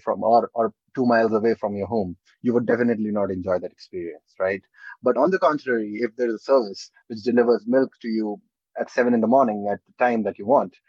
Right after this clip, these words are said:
you would definitely enjoy that experience. So this is a physical experience that I'm talking about, right? Now, if I can, in the digital space, which is very global, try to understand that what experiences can really, really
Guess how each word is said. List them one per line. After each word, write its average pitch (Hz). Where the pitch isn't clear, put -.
you 113
would 104
definitely 104
enjoy 98
that 92
experience. 92
So -
this 123
is 131
a 135
physical 160
experience 117
that 104
I'm 104
talking 113
about, 90
right? 113
Now, 131
if -
I 151
can, 175
in 147
the 127
digital 151
space, 120
which 120
is -
very 131
global, 123
try 147
to 156
understand 143
that 123
what 147
experiences 131
can 131
really, 160
really 139